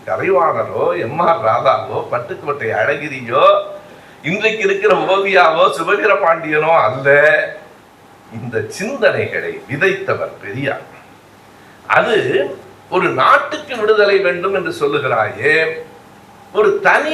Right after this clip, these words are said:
மனிதனுக்கு ஒரு சுயமரியாதை வேண்டாம் ஒரு இடத்துல? அதுதானேங்க, அந்த கேள்விதான் ஒரு பட்டியல் இனத்தை சார்ந்தவன், பழங்குடியை சார்ந்தவன், ஒடுக்கப்பட்டவன் நாற்காலியில உட்காரக்கூடாதுன்னு இன்னமும் சொல்றவன் இருக்கானா இல்லையா?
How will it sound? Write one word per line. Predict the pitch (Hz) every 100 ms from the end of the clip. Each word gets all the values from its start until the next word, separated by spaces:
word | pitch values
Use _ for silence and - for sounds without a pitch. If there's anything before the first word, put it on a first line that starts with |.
| 302
மனிதனுக்கு | 165 190 269 262 247 233 214
ஒரு | 202 190
சுயமரியாதை | 208 226 233 - 202 -
வேண்டாம் | 196 226 - - - - - - - - - - -
ஒரு | 190 180
இடத்துல? | 185 247 - 175 135 - -
அதுதானேங்க, | 135 156 175 190 196 196 165 113 127 208 226 - - - - - - -
அந்த | 131 156 151 151 151
கேள்விதான் | 196 202 175 139 131 180 233 190
ஒரு | 165 160 151 139 135 131 123 - - -
பட்டியல் | 143 151 240 220 196
இனத்தை | 156 147 147 127
சார்ந்தவன், | 127 123 104 123 202 -
பழங்குடியை | - 202 226 214 190 156 -
சார்ந்தவன், | 123 117 107 110 196 220
ஒடுக்கப்பட்டவன் | 147 202 196 208 - - - 120 143 220 - - - - 113
நாற்காலியில | 127 208 233 - 233 240 233 226 214 214
உட்காரக்கூடாதுன்னு | 196 - 226 226 220 220 214 220 226
இன்னமும் | 214 220 226
சொல்றவன் | 214 214 214 214
இருக்கானா | 214 226 277 302
இல்லையா? | 185 -